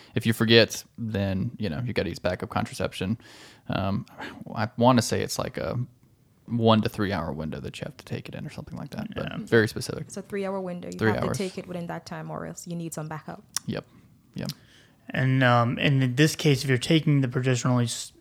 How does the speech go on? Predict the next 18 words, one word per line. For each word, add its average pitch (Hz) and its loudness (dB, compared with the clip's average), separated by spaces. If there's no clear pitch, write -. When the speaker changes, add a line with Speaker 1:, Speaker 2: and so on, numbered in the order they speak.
Speaker 2:
specifically 156 4
for 135 4
the, 123 0
the 147 -4
menstrual 131 0
bleeding, 127 2
then 127 6
you're 135 2
doing 123 6
the, 117 -2
uh, 131 -2
f-, - -18
usually, 143 4
like, 123 2
therapy 135 0
for 127 -4
fourteen 127 0
days. 117 0